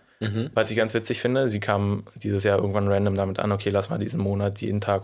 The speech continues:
Speaker 2: zehntausend Schritte laufen.
Speaker 1: Ja.
Speaker 2: Und dann haben wir es halt auch durchgezogen, so, das ist ganz witzig eigentlich.
Speaker 1: Das ist cool.
Speaker 2: Ähm, und
Speaker 1: Aber jetzt wundert's mich auch ein bisschen, weil du meinst ja vorhin, du brauchst gar nicht diese Challenge oder diese, diese Konkurrenz.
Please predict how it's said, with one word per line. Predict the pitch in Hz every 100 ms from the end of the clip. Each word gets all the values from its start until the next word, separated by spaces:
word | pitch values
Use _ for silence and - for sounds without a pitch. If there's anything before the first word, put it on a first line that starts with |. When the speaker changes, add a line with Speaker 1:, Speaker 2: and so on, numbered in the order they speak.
| - -
Speaker 2:
zehntausend | - 101 104 101
Schritte | 101 107
laufen. | 113 117 143 - - -
Speaker 1:
Ja. | 110 107 - - _ _ _ _ _ _ -
Speaker 2:
Und | 98
dann | 95 95
haben | 95
wir |
es | 95
halt | 98
auch | 110 107 - - -
durchgezogen, | 104 101 98 101 104
so, | 104
das | 101 101
ist | 101
ganz | - 98
witzig | 104 104 98
eigentlich. | 95 98 110 - -
Speaker 1:
Das | - 117
ist | - -
cool. | 120 104 -
Speaker 2:
Ähm, | 104 104 104 110 107 -
und | - 107 107 107 107 104 - - - _ _ _ _
Speaker 1:
Aber | - 120
jetzt | 147 151
wundert's | 175 180 -
mich | 165 156
auch | 160
ein |
bisschen, | 160 160 156 143 - _ _ _ _
weil | 117 120
du | 123
meinst | 127 127
ja | 131
vorhin, | 135
du | 123
brauchst | 113 113
gar | 113
nicht | 120 135
diese | 131 123
Challenge | - 127 147 170 170
oder | - 107
diese, | 104 104 104
diese | 101
Konkurrenz. | 104 110 107 107 113 151